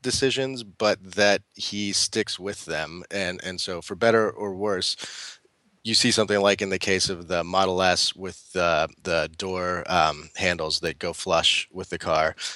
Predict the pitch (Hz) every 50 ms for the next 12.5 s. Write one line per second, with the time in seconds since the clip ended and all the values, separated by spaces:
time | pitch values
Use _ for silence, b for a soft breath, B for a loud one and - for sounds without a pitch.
0 | B - 107 101 98 - 107 101 - _ _ _ _ - 95 92 87 - - 92
1 | 90 - 90 85 - 98 104 101 98 95 90 87 87 87 85 98 104 104 101 95
2 | 92 - - 92 85 - - 87 85 - - _ _ _ _ _ _ _ _ _
3 | _ _ - - - 101 95 101 95 95 92 87 87 - - 101 101 98 92 95
4 | 92 90 90 82 - 90 90 92 95 95 92 92 - - 98 92 90 - - 98
5 | 90 95 98 95 95 92 92 92 92 90 90 - - 95 95 95 90 90 87 87
6 | 87 87 - 90 90 90 87 85 85 85 80 B B B B B B B - -
7 | 95 85 90 90 95 98 92 92 90 95 98 92 85 85 78 76 78 85 104 113
8 | 113 113 110 107 101 98 90 - - 104 92 90 87 90 - - - 101 98 95
9 | 107 101 98 95 95 95 95 - - - - 101 - - 110 - 131 117 120 117
10 | 117 110 98 104 107 110 110 107 104 113 104 104 101 101 101 98 101 104 95 98
11 | - 123 110 104 101 107 - 107 101 98 95 - 110 104 - - 107 101 98 101
12 | 98 92 90 90 92 98 95 92 90 90